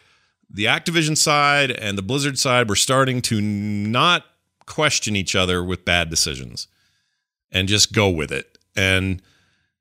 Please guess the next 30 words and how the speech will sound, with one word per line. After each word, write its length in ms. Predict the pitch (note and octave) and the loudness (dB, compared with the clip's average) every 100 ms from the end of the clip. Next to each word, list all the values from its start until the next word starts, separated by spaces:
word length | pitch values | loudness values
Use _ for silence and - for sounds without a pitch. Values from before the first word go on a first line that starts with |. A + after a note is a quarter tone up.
| - | -18
maybe 520 | G#2+ A2+ A2+ A#2+ B2+ | -10 -6 0 2 2
they 120 | A#2+ | 2
just 180 | A#2+ A#2+ | 2 2
never 180 | A#2+ G#2 | 0 0
had 360 | F#2+ A#2 D3 | 0 0 0
to 60 | D#3+ | 0
do 140 | F3 | 0
that 160 | F3 E3+ | 0 0
before, 400 | D3+ - D#3+ E3+ | -2 -2 0 0
but 180 | A#2+ - | 0 -4
they 100 | F#2+ | -2
had 280 | - C3 D3+ | 0 0 0
to 60 | C#3+ | 0
start 340 | - C#3+ G#2 | 2 0 0
doing 280 | A#2 A2 G#2 | -2 0 0
that 260 | G2+ G2+ F#2+ | 2 0 0
right 320 | F2+ G#2 C#3 | -2 0 2
around 420 | C3 A2+ A2+ A2 | 2 2 2 0
twenty 260 | - A2+ A2 | -2 -2 0
fifteen 500 | - - - G#2 G2 | -2 -2 0 0 0
through 240 | - F2 | 0 0
twenty 640 | E2+ - F#2 F#2 F2+ F2 F2 | -2 -2 0 2 2 0 -4
eighteen 560 | D#2 D#2+ - D#2+ C2+ C#2 | -4 -4 -4 -6 -6 -8
is 120 | C#2 | -8
kind 180 | - F#2 | -4 -2
of 80 | D#2+ | -2
the 60 | D2+ | -6
feeling 460 | - F#2+ D#2+ D2+ | -4 -2 -2 -4
I 100 | D2+ | -6
had, 380 | C#2+ C#2 C2 G2 | -6 -6 -8 -10